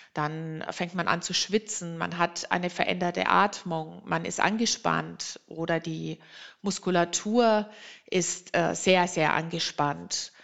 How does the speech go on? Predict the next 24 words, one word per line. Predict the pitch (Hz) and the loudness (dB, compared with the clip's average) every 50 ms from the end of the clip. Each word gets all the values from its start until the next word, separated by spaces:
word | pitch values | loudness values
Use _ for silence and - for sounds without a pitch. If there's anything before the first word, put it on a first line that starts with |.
| - - - - _ | -20 -20 -20 -12 _
Wenn | - 165 | -6 -4
Sie | 165 - | -4 -4
positive | 175 - - 196 214 - 233 220 - 226 - - 214 | -4 -2 0 0 2 0 0 0 -2 -2 0 0 0
Gedanken | - 202 202 190 185 196 202 208 202 | 0 2 2 2 2 2 0 -2 -2
haben, | 185 175 175 | -2 -2 -2
dann | 185 - - | -2 -4 -4
entspannen | - 175 175 - - 160 170 185 190 185 | -2 -2 -2 0 2 2 2 2 0 -2
Sie | 180 - 160 | -4 -6 -6
sich. | - - - - 160 156 - - - _ _ _ - | -8 -10 -10 -10 -10 -12 -14 -16 -18 _ _ _ -10
Dann | - 165 170 | -8 -6 -2
atmet | - 160 160 165 - - - 170 170 - | 0 2 2 2 0 -2 -6 -8 -6 -4
man | 170 165 160 | -4 -4 -4
viel | 165 - - - 165 160 | -4 -6 -4 -2 -2 -2
ruhiger, | 160 165 180 185 190 185 185 180 180 175 175 180 180 - - - _ _ | 0 0 0 0 2 4 4 4 4 4 2 0 -2 -8 -16 -20 _ _
ist | - 170 - - | -12 -10 -6 -2
gelassener. | - 165 160 160 160 165 - - 170 156 151 151 151 156 170 _ _ _ _ - - - - - - - - _ | 0 2 2 2 2 2 0 -6 -10 -10 -10 -12 -12 -14 -18 _ _ _ _ -20 -20 -20 -18 -18 -20 -20 -20 _
Und | - - 165 156 156 156 165 - | -8 -4 -4 -4 -4 -6 -10 -10
es | - - - - | -6 -4 -4 0
gibt, | - 180 170 175 - - - - - | 0 0 0 -2 -2 -4 -4 -4 -2
äh, | 175 170 165 160 160 165 165 170 | -2 0 0 0 -2 -2 -4 -6
sehr | - - - 160 156 165 | -8 -6 -2 0 0 0
viele | 165 - 196 190 196 190 185 | 0 -2 0 2 4 4 2
mentale | 170 170 170 - - 175 160 165 165 | 2 0 -4 -2 0 0 0 2 0
Übungen. | - 185 185 185 208 220 214 208 208 208 202 208 208 208 | 0 -2 0 2 2 2 2 4 2 2 2 0 -2 -6